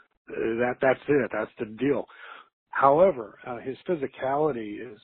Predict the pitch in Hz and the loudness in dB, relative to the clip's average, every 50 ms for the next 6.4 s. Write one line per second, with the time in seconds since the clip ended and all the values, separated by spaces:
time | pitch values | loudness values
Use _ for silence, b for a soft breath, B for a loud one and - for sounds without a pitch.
0 | - - 117 - - 113 - - - - 123 127 127 - - - 123 110 104 104 | -12 -12 -10 -8 -8 -8 -8 -10 -8 -6 -6 -4 -6 -8 -10 -12 -12 -12 -12 -14
1 | 104 - - - 110 113 110 104 104 117 123 120 113 - 113 - - _ _ _ | -16 -18 -16 -12 -12 -10 -10 -10 -10 -4 -4 -4 -4 -4 -8 -10 -14 _ _ _
2 | _ _ _ _ - 117 120 120 117 117 117 113 113 _ _ _ _ _ _ _ | _ _ _ _ -12 -10 -8 -8 -8 -8 -10 -12 -14 _ _ _ _ _ _ _
3 | _ _ _ - 175 156 - 143 127 123 120 117 - - _ _ - - 131 123 | _ _ _ -6 -6 -6 -6 -6 -4 -4 -4 -4 -4 -10 _ _ -10 -6 -4 -4
4 | 120 127 127 127 120 120 120 120 117 117 113 110 107 - _ _ _ _ _ _ | -2 -2 -2 -2 -2 -4 -4 -6 -6 -6 -8 -10 -12 -14 _ _ _ _ _ _
5 | _ _ _ _ _ _ _ _ _ _ - 131 120 131 131 127 120 - 123 113 | _ _ _ _ _ _ _ _ _ _ -12 -8 -2 0 0 0 0 -2 -6 -6
6 | 98 - 98 104 - - - - | -2 -2 -4 -2 -4 -10 -12 -12